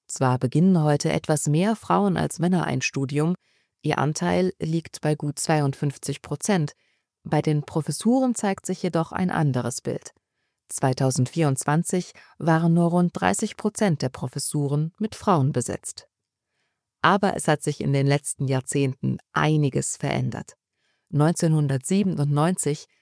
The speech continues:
lag der Anteil von Professorinnen noch bei lediglich neun Prozent. Seitdem ist er kontinuierlich gestiegen und hat sich bis heute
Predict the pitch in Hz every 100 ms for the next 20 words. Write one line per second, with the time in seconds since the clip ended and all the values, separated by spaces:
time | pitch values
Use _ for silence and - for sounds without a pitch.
0 | _ - 135 - 147 143 151 143 135 -
1 | 135 - 147 - 143 156 147 143 139 135
2 | - 139 - 135 131 135 131 - - -
3 | - 143 156 160 131 - - - - -
4 | - _ _ _ _ _ - 120 127 -
5 | 156 180 - - - - - 196 208 190
6 | 147 135 160 160 139 - - 180 180 170
7 | 170 - - - - 175 147 135 139 -
8 | 123 - 151 156 151 147